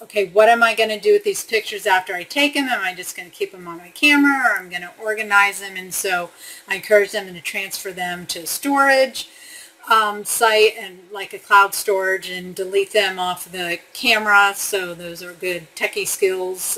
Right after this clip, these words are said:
and attitudes for the kids to have. And then choose one or two pictures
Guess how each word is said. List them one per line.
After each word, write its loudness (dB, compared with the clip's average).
and -8
attitudes 0
for -6
the -4
kids -4
to -8
have. 0
And 0
then 4
choose -4
one 0
or -4
two -4
pictures 0